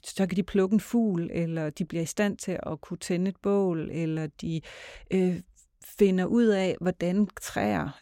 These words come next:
øh, kommunikerer med hinanden. Øh, det, det er den type viden, og det, øh, det er ret, øh, øh, utvetydigt noget af det, der går igen i den her undersøgelse. Det er, at man endelig ikke som, øh, fagprofessionel,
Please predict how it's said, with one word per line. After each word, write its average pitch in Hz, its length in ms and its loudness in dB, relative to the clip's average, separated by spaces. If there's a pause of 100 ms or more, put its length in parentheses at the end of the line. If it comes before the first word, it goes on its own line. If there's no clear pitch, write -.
øh, 170 180 -4
kommunikerer 185 640 -2
med 160 140 -4
hinanden. 170 640 0
Øh, 165 360 -4 (220)
det, 196 120 2 (220)
det 208 60 8
er 185 120 2
den 247 200 6
type 190 460 -4
viden, 190 340 0
og 196 120 -2
det, 220 420 2
øh, 180 240 -4 (180)
det 233 80 4
er 214 200 -4
ret, - 280 0 (160)
øh, 185 240 0 (580)
øh, 190 280 -2
utvetydigt 196 800 2
noget 175 300 0
af 185 80 -4
det, 185 200 0
der 127 300 -4 (360)
går 175 140 0
igen 202 380 4 (200)
i 185 100 -6
den 180 180 -2
her 185 140 0
undersøgelse. 190 640 -2
Det 196 180 -4
er, 202 120 4
at 208 60 2
man 208 200 2
endelig 233 360 4
ikke 208 240 -2
som, 180 300 0 (680)
øh, 180 440 0
fagprofessionel, 190 1160 -2